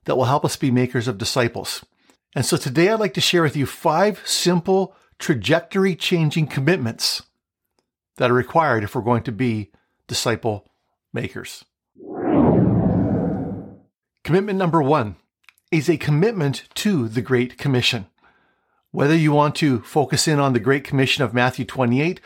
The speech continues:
where we're called to make disciples, going, baptizing, teaching them to obey,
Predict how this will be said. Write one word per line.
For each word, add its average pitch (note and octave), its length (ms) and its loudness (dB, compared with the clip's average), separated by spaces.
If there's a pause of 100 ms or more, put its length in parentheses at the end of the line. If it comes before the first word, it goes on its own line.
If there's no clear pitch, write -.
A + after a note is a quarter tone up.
(200)
where C3 100 0
we're B2 80 2
called C#3+ 400 0
to A#2+ 240 0 (640)
make B2+ 280 -2
disciples, D#3 760 0
going, D3 460 4
baptizing, C#3 680 -2
teaching D#3 420 -4
them C3+ 120 4
to C3+ 160 0
obey, D3 400 2